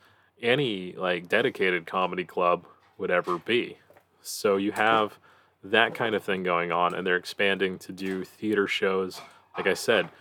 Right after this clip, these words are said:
bringing in some of those national people that can, that can fill in more seats than they would in the hundred and fifty seat. Um, you know, you have, uh, like, that going on.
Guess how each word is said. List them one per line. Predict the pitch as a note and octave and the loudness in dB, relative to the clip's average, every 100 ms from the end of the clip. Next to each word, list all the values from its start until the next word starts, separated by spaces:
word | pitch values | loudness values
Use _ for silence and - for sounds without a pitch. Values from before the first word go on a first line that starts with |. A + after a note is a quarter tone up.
| - _ | -20 _
bringing | G2+ G2 G2 | -2 0 0
in | G2 | -2
some | - G#2 | -2 -2
of | F#2+ | 0
those | F#2 | 0
national | G2 F#2+ - G2+ | 0 0 -2 -6
people | - G2+ G2 | -4 -2 -2
that | F#2 F#2 | -2 -2
can, | G2+ F#2+ F#2 - G2+ | -4 -10 -10 -18 -14
that | G#2 | -12
can | G#2 | -12
fill | - G#2+ G2 | -6 -2 0
in | G2 G2 | -2 -2
more | G2 F#2+ | -2 -2
seats | - G#2+ G2 - | -4 -6 -6 -8
than | G2+ | -4
they | F#2+ | -4
would | F2+ G2 F#2 - _ _ _ | -2 -2 -2 -6 _ _ _
in | G2 G2 | -8 -2
the | F#2+ | 0
hundred | F2+ G#2 F#2+ F#2 | 0 0 -2 -2
and | F#2 | -4
fifty | G2+ - G2 | -4 -4 -8
seat. | F2+ - G#2 G2 _ _ _ _ _ | -10 -8 -8 -8 _ _ _ _ _
Um, | G2 F#2 F2+ F2+ F2 E2+ _ _ _ _ _ _ _ - _ _ _ | -8 -4 -4 -6 -8 -16 _ _ _ _ _ _ _ -20 _ _ _
you | G2+ | -8
know, | F#2 F#2+ F2+ - _ | -4 -4 -6 -14 _
you | - G#2 | -8 -4
have, | G#2+ G2 - | -2 -4 -6
uh, | F#2+ F#2 F2+ - _ _ _ _ _ _ _ _ | -6 -4 -6 -8 _ _ _ _ _ _ _ _
like, | F#2+ F2 | -6 -2
that | G2+ G#2 G#2 - - _ _ _ _ _ | 4 6 6 2 -20 _ _ _ _ _
going | G#2 G2 F#2+ | 0 0 0
on. | F#2 F2+ | 0 0